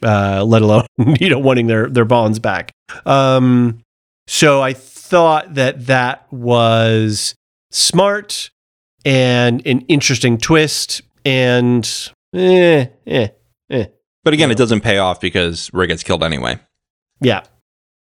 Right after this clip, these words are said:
Speaker 2: It's, yeah, it's just silly. There were some gems in the scene.
Speaker 1: Uh-huh.
Speaker 2: Um,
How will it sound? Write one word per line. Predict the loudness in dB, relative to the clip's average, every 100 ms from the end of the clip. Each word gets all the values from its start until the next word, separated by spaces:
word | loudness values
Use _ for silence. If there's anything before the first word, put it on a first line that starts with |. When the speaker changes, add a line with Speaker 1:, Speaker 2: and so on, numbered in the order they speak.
| _ _ _ _ _ _
Speaker 2:
It's, | -4 -4 -6 -18 -12
yeah, | -8 -6 -6 -10 _
it's | -10 -6
just | -4 -4
silly. | -4 -4 -6 -8 -20 -20 -2
There | -2
were | 0 0
some | 0 0 2
gems | 0 0 0
in | 0
the | -2
scene. | -2 -4 -4 -6 -8 _ _ _ _ _ _ -2
Speaker 1:
Uh-huh. | 0 0 0
Speaker 2:
Um, | 0 2 0 -2